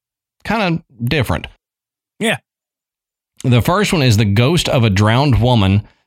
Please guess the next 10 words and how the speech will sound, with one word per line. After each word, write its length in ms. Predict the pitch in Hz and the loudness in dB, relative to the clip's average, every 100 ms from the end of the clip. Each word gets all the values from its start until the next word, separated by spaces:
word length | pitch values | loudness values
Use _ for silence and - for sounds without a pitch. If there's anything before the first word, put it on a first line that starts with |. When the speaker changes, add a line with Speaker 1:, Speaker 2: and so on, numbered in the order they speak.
| _ | _
Speaker 1:
transformed 720 | - 147 156 131 - 147 139 | -4 -2 0 -2 0 0 0
into 320 | 117 127 123 117 | 0 0 0 0
a 40 | |
beast, 580 | 95 131 104 90 - - - _ | 0 0 0 -2 -6 -10 -18 _
hair, 580 | - 175 185 110 110 123 | -6 -2 0 2 0 0
not 380 | - 113 131 - | 0 0 -2 -4
tentacles, 540 | - 165 - - 98 104 | -4 -2 -2 -2 -2 -2
gliding 520 | - 101 123 139 139 | -2 0 0 0 0
behind 400 | 127 117 127 98 | 2 2 2 0
it, 160 | 98 | -2